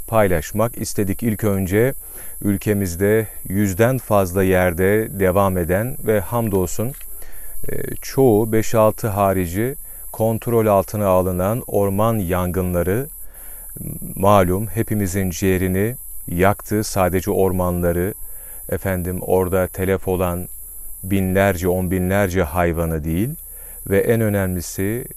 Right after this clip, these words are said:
e, vefat eden sekiz de en son rakam kardeşlerimizi, efendim vatandaşlarımızı rahmetle anıyoruz. Bizler de yandık. Dolayısıyla hem itfaiye personelimiz,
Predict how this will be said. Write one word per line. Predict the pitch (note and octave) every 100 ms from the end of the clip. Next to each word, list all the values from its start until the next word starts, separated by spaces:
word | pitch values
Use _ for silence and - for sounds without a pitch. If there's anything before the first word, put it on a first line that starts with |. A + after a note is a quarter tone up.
| -
e, | - - - - - G2
vefat | G2 - G#2 G2+ -
eden | F2+ F#2 G2+ B2 - - - -
sekiz | - A2 - B2 G2+
de | F#2+
en | F#2
son | - F#2+ F#2
rakam | A2 - F#2+ G#2+ D3 - - - - - -
kardeşlerimizi, | - G#2 F#2+ G2 - G2 F#2 F2+ D#2+ F2 G2+ - - - -
efendim | G#2 F#2+ F2+ E2+ E2+
vatandaşlarımızı | G2+ G2+ F#2 F2+ E2+ - F2 E2+ E2 F3
rahmetle | F2 - G2+ - G2
anıyoruz. | F2+ F2+ G2+ B2 F2+
Bizler | F2 - A2 A#2 G2
de | E2+ C2+ -
yandık. | D#2 D#2 F#2+ G#2+ A#2+ - - - - - - -
Dolayısıyla | G#2+ A2 A#2 - A#2+ A2+ A2+ G#2
hem | G#2 A#2 A#2
itfaiye | - G#2+ - - G#2+ G2+ G#2
personelimiz, | G2+ G#2 G2+ - G2+ G2 F#2+ F#2+ G2 -